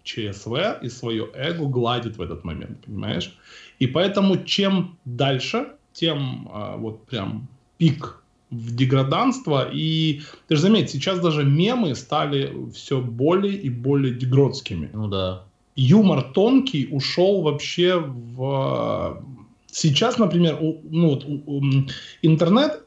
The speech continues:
Speaker 1: э, сделал так, что л-, люди потеряли значение. Раньше пойди скажи кому-нибудь: «Да пошёл ты нахуй». Ты выгребешь.
Speaker 2: Ну да.
Speaker 1: Сейчас это типа как привет. То есть ты, ну,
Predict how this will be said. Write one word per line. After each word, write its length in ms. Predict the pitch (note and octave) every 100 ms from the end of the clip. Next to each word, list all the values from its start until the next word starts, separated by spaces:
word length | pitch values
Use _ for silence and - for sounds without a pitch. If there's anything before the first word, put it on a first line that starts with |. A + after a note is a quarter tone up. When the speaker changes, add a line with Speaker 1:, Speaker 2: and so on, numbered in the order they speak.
| _ -
Speaker 1:
э, 40 | C#3 B2+ - C3 C#3 C3+ C3+
сделал 480 | A#2 E3+ F3+ C#3+
так, 260 | - A#3+ C#4+
что 580 | - - - E3+ E3 D#3+
л-, 40 |
люди 840 | D3 C#3+ C#3 C3+ C#3+ D3+ A3 F#3
потеряли 680 | F#3 - D#3 - D#3 F#3 C#3+
значение. 840 | A#2 B2 C3 - A3+ B3 G3+ D3 - - _ -
Раньше 720 | C#3 G3+ C4 A#3 D3+ A2 - _ _ _
пойди 280 | C3 C3+ F3+
скажи 320 | G#3+ B3 A#3
кому-нибудь: 460 | A#3 G3+ G3 D#3+ C#3+
«Да 80 | D3
пошёл 360 | D3 - B2+
ты 80 | B2+
нахуй». 400 | B2+ A2 G#2+ A2 - _ _ _ _ _ _ _ _ _ _ _
Ты 120 | - C3
выгребешь. 800 | C#3 F#3+ F#3 C#3+ - - - _ _ _ -
Speaker 2:
Ну 220 | G2+ G2+
да. 300 | F2+ F2+ G2+
Speaker 1:
Сейчас 800 | - - D#3 D3 - A3 C4+ - -
это 500 | E3 E3 F3+ E3 - _
типа 420 | - G3 G3 G3+ G3
как 360 | G3 F#3+ -
привет. 500 | F#3+ G#3 G3 A2+ - _ -
То 60 |
есть 240 | B2 - -
ты, 240 | D3+ D3+
ну, 480 | D3+ D3 A#2+ A#2